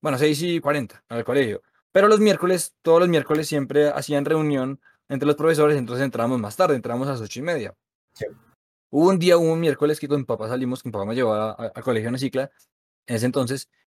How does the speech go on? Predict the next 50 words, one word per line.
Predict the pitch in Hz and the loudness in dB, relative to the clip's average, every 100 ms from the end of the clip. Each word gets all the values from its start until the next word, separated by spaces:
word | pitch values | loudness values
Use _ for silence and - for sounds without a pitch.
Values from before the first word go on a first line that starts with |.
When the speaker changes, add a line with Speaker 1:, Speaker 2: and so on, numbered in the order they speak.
| _ | _
Speaker 1:
me | 143 | 4
iba | 139 | 6
llevando | 147 147 131 | 8 6 4
en | |
la | 151 | 2
cicla | 143 147 151 | 0 2 2
y | |
pasábamos, | 143 135 123 135 | 2 2 2 0
pues, | - 120 120 | -4 -12 -8
por | 120 | -4
mi | 135 | -2
casa, | 143 131 123 | -2 -4 -4
que, | 120 104 101 - _ _ _ _ _ | -6 -6 -8 -16 _ _ _ _ _
pues, | 120 - | -10 -2
que | 123 | 0
ahí | 117 | 2
hay | 120 | 0
un | 127 | 0
cementerio | 147 131 139 139 | 0 2 4 4
y | 123 | 0
es | 117 | -4
más, | 127 | -6
es | 123 120 | -6 -4
un, | 139 135 135 | -2 -2 -4
es | 123 | -6
un | 139 135 | -2 2
muro | 156 156 143 _ _ | 4 6 4 _ _
larguísimo, | 143 139 131 147 143 | 0 2 4 2 2
es | 151 | 2
una | 147 | 2
cuadra | 170 160 | 4 6
larga | 165 151 190 - | 4 2 -2 -6
con | - 135 | -4 -2
un | 131 | 0
muro. | 147 127 - _ _ | 0 -2 -4 _ _
Entonces | 120 120 123 135 | -8 -6 -4 0
ahí | 151 135 131 | 2 2 2
o | 139 | 0
está | 135 147 | 0 -2
la | 160 | 2
calle | 196 196 | 2 4
o | 165 | 2
está | 127 | 0
el | 139 | 2
muro, | 147 | 2
no | 123 | 2
hay | 127 | -2
mucho | 135 143 | -4 -4
para | 139 | -2
dónde, | 131 110 113 | -2 -2 -2